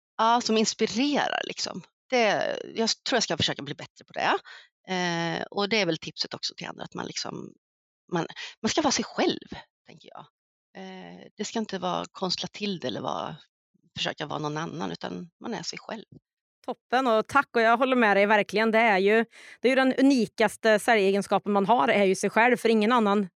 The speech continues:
Speaker 2: är ju som en själv. Så att jag tycker att det är jättebra tips att verkligen tänka till det, backa tillbaka till det ibland och, ja, vad vill ens kund? Vad engagerar dem? Vad är de intresserade av? Och som du säger, i rätt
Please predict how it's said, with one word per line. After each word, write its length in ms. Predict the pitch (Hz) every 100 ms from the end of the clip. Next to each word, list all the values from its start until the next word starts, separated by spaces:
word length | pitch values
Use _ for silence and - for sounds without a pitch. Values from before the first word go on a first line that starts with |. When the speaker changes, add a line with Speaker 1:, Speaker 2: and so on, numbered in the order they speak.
| -
Speaker 2:
är 200 | 226 185
ju 260 | 175 254 247 -
som 260 | - 240
en 80 | 233
själv. 260 | 240 170 185
Så 120 | 220
att 120 | 208
jag 100 | 226
tycker 200 | 240 240
att 80 | 220
det 80 | 226
är 220 | 208 202 _ -
jättebra 600 | 226 - 196 208 233 240 - -
tips 260 | 262 - 208
att 100 | 214
verkligen 380 | 214 196 190 175
tänka 360 | 226 202 190
till 120 | 190
det, 100 | 226
backa 300 | 175 214 -
tillbaka 500 | 190 175 190 170 -
till 120 | 202 254
det 120 | 233
ibland 420 | 202 185 170 170
och, 160 | 180 180 _ _ -
ja, 160 | 214 - -
vad 300 | 220 202 185
vill 180 | 185
ens 200 | 175 185
kund? 340 | - 196 185 165
Vad 160 | 180
engagerar 680 | 214 208 208 220 196 175 175
dem? 280 | 180 180 180 190
Vad 120 | 214
är 40 |
de 120 | 208
intresserade 640 | 202 196 208 - 180 175 196
av? 100 | 190
Och 60 |
som 120 | 202 202
du 80 |
säger, 300 | 196 208 180
i 180 | 147 208
rätt 240 | 190 165